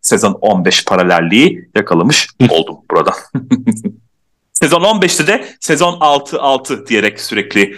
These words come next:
Speaker 1: Şaberno'nun ve sevgili dinleyicilerimizin, izleyicilerimizin kafasını sikiyorum. Şimdi burada da sezon on beş, sezon on beş diyerek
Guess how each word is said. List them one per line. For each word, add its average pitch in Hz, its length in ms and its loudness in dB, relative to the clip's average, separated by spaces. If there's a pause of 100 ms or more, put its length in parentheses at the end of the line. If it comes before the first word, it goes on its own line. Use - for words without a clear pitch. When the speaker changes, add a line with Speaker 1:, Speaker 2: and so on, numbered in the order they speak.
(120)
Speaker 1:
Şaberno'nun 107 640 0
ve 98 180 4
sevgili 98 480 0
dinleyicilerimizin, 98 680 2
izleyicilerimizin 95 680 0
kafasını 123 440 0
sikiyorum. 131 520 0 (140)
Şimdi 170 280 -2
burada 180 200 2
da 214 80 2
sezon 180 360 0
on 185 180 0
beş, 143 100 -2
sezon 170 220 0
on 165 160 0
beş 139 200 -12
diyerek 156 240 -2